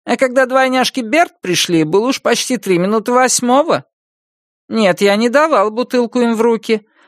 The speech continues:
Они сами взяли из холодильника. Я не нанималась прислуживать ученицам, я так и сказала главной сестре.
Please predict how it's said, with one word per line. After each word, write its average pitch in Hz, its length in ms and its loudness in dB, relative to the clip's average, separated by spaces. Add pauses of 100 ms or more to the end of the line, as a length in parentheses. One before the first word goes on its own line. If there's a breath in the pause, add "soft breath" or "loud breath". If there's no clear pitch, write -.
Они 330 220 0
сами 190 420 0
взяли 185 360 0
из 262 120 -4
холодильника. 160 880 0 (520)
Я 226 220 2
не 285 140 2
нанималась 349 640 0
прислуживать 226 680 0
ученицам, 165 680 -2
я 143 160 0
так - 200 -2
и 170 40 -4
сказала 214 580 0
главной 147 420 0
сестре. 175 640 -4